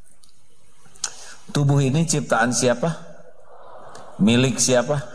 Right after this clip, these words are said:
Sepenuhnya dalam genggaman Allah. Kita berusaha sehat, amal soleh, tapi sakit atau enggak, itu urusan Allah. Kadang-kadang kita dibuat sehat, jadi ujub, jadi ria,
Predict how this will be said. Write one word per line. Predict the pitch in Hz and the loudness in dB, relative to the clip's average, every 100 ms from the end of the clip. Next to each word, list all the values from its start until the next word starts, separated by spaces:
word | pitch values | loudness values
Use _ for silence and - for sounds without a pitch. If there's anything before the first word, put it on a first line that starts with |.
| - - - - - - - - - | -14 -14 -14 -14 -14 -14 -14 -14 -2
Sepenuhnya | - 185 190 170 165 170 | 0 2 2 4 6 6
dalam | 143 139 131 | 6 4 4
genggaman | 117 120 104 101 101 95 | 4 4 4 4 2 2
Allah. | 92 90 82 92 - - - - - - | 2 2 0 -6 -10 -14 -14 -14 -10 0
Kita | 135 - 165 | 2 4 4
berusaha | 139 139 - 127 139 | 4 4 2 2 2
sehat, | - 135 113 107 - - - - - - - - | 2 0 0 -2 -2 -10 -14 -14 -14 -14 -8 -2
amal | 143 165 170 156 | 2 4 4 4
soleh, | 180 196 170 139 - - - - | 4 6 4 0 -6 -14 -14 -4
tapi | 123 - 127 | -2 0 0
sakit | - 120 117 135 127 175 - - - | 2 0 0 -2 -2 -2 -6 -16 -8
atau | - 113 123 110 | -2 0 2 0
enggak, | 123 131 - | 2 0 -2
itu | 113 127 113 | -2 2 2
urusan | 98 98 95 | 2 0 0
Allah. | 87 82 82 - - - - - - - - - - - | -2 -4 -6 -10 -14 -16 -16 -16 -16 -14 -14 -14 -14 -4
Kadang-kadang | 131 151 165 175 190 208 | 0 2 4 4 6 6
kita | 202 214 196 | 4 4 4
dibuat | 175 190 - | 4 4 4
sehat, | 185 185 226 - - - - | 4 6 4 0 -12 -10 0
jadi | 131 147 | 2 2
ujub, | 147 120 170 151 175 - - - - | 2 2 2 0 -4 -10 -14 -14 -4
jadi | 226 120 147 | 0 4 4
ria, | 147 165 185 | 6 6 6